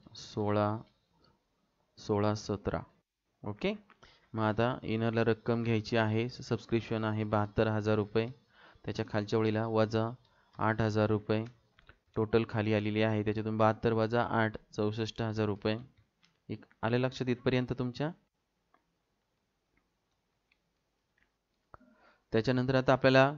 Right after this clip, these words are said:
खाली त्याच्यामध्ये परत ॲडजस्टमेंट दिलेली आहे की किती नंबरची आहे आपली, चार नंबरची. इथे आपण चार नंबर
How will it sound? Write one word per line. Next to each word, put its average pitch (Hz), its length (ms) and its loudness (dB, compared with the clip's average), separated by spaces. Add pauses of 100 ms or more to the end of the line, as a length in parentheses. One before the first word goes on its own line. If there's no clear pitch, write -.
खाली 123 260 4
त्याच्यामध्ये 131 440 2
परत 131 240 2
ॲडजस्टमेंट 131 520 0
दिलेली 123 320 2
आहे 123 280 6 (380)
की 117 60 -6
किती 127 280 0
नंबरची 131 440 2
आहे 123 100 4
आपली, 127 340 0 (3000)
चार 120 260 10
नंबरची. 98 520 0 (220)
इथे 104 180 -4
आपण 117 220 -2
चार 117 280 2
नंबर 117 340 0